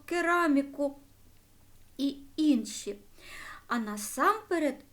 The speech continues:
усну словесну творчість. Фольклор — це жива,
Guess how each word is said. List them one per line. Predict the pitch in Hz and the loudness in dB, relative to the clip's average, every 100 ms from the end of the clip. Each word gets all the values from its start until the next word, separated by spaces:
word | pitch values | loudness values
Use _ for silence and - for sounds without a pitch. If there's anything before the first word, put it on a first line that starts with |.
| - | -6
усну | 269 381 392 339 359 | 0 0 0 -4 -4
словесну | - 233 202 214 220 - 247 | -4 -10 -6 -6 -6 -6 -8
творчість. | - - 214 208 - - - - - _ - _ - - - - | -10 -10 -10 -10 -14 -14 -14 -16 -20 _ -20 _ -20 -20 -20 -20
Фольклор — | - 349 359 - - 508 466 - - _ - | -4 2 2 0 2 2 2 -2 -14 _ -14
це | - 370 | -6 -6
жива, | 330 311 214 - | -4 -6 -6 -12